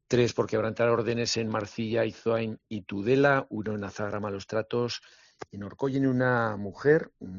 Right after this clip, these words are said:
arrojaba un objeto a la cara de su padre, le causaba heridas y, bueno, es detenida por violencia doméstica filioparental. En cuanto a delitos contra las personas, cuatro detenidos,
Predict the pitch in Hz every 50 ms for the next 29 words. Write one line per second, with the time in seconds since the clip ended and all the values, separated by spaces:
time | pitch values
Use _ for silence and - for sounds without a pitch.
0 | 92 92 92 92 87 90 - - 101 95 95 101 98 101 - - - 113 104 101
1 | 98 98 98 - - 95 92 - 92 92 90 - 92 92 92 - - 95 87 -
2 | 107 113 113 110 117 117 110 107 - 85 85 - 98 98 92 95 98 95 87 101
3 | 107 107 104 - - 80 73 80 - 85 82 - _ - - - 92 87 82 -
4 | 82 87 87 85 - - 90 85 87 90 - 98 90 85 90 - - - 87 -
5 | 87 85 - - - - - _ _ - - 95 95 95 92 90 95 90 95 95
6 | 90 - 110 104 95 87 - - - - - - _ _ - 110 110 104 117 117
7 | 117 113 - 113 113 113 113 123 117 - 113 - 120 120 117 117 117 - - -
8 | 98 - - 127 127 135 135 - - - - - 120 120 123 120 - - 113 110
9 | 113 110 107 104 107 - - 120 107 104 110 101 - 107 117 127 135 131 151 151
10 | 147 131 - - -